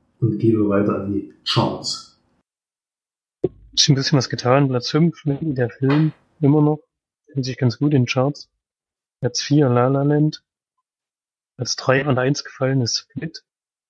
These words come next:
Speaker 2: Platz zwei, der erste Neueinsteiger. Lego Batman Movie.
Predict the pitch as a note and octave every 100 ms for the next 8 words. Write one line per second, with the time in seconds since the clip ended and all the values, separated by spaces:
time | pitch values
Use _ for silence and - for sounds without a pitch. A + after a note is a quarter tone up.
0 | _ - B2+ - B2 C#3 C3 B2+ C3 B2+
1 | C#3 - C3+ C3+ D3 D3+ _ _ _ _
2 | _ _ _ - B2+ C3 C#3 C3 C#3 D3
3 | C#3 A#2 A#2+ B2+ C3+ D3+